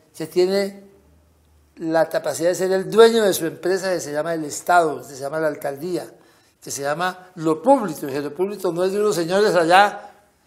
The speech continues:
que son unos políticos profesionales, o unos burócratas, funcionarios públicos, sino que él tiene capacidad de opinar y decidir sobre qué hace en lo público.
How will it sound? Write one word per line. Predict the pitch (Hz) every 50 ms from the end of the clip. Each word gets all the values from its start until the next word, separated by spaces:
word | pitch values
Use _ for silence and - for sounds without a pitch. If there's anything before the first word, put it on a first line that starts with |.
| _ _ _ _ _ _ _ _ _ -
que | - 160
son | 131 147 170 180
unos | 190 196 190 196
políticos | - - 170 165 185 202 190 - 214 196 185
profesionales, | - 165 165 151 156 143 123 143 143 156 175 196 220 220 220 - - - - - _ _ _ _ _ _ -
o | 165 160
unos | 165 170 185 190 185 160
burócratas, | 156 156 160 180 220 240 240 - - 208 208 208 196 - 190 180 170 - - - - - -
funcionarios | - 165 165 131 147 151 156 170 180 196 185
públicos, | 196 214 208 208 202 - 170
sino | 131 147 143 151 165 160
que | - 185 - -
él | - 226 214 196 175 156 143 - - - - _ _ _ _
tiene | - 160 160 170 170
capacidad | 165 156 - 151 139 - 147 147 151 156
de | 165 170 170 170 - - - -
opinar | 202 196 190 190 190 175 185 214 240 254
y | 233
decidir | 214 196 160 - 160 156 165 185 202 196 - - - _ _ _ -
sobre | - - 151 143 143 139
qué | - 175 175 170
hace | 165 - - 165 160
en | 151 143
lo | 139 135
público. | - 156 151 143 127 120 - 139